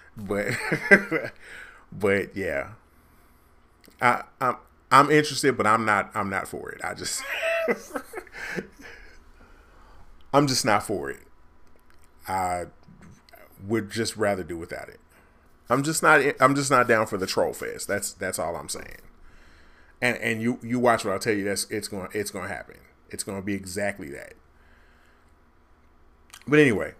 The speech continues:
moving on. Um, like I said, it's been a couple weeks since I talked to you guys. Um, I've been playing stuff,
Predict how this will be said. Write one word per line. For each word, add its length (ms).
moving 320
on. 340
Um, 480
like 160
I 40
said, 160
it's 100
been 140
a 40
couple 240
weeks 220
since 120
I 80
talked 300
to 60
you 60
guys. 340
Um, 600
I've 540
been 420
playing 440
stuff, 600